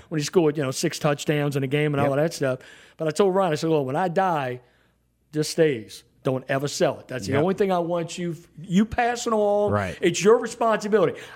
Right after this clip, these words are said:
Speaker 1: I told you what Gail Sayers did and what he
Speaker 2: Right.
Speaker 1: stood for as a man, class.
Speaker 2: Right. Yeah.
Speaker 1: You need to do the same thing for your kids,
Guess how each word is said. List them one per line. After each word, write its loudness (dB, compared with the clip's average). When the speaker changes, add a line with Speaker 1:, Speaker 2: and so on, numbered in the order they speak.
Speaker 1:
I 0
told 2
you 2
what 0
Gail 0
Sayers 0
did 2
and 2
what 2
he 4
Speaker 2:
Right. 0
Speaker 1:
stood 0
for 0
as -2
a 2
man, 0
class. -2
Speaker 2:
Right. -20
Yeah. -4
Speaker 1:
You 2
need 0
to -6
do -4
the -2
same -2
thing -6
for -8
your -2
kids, -6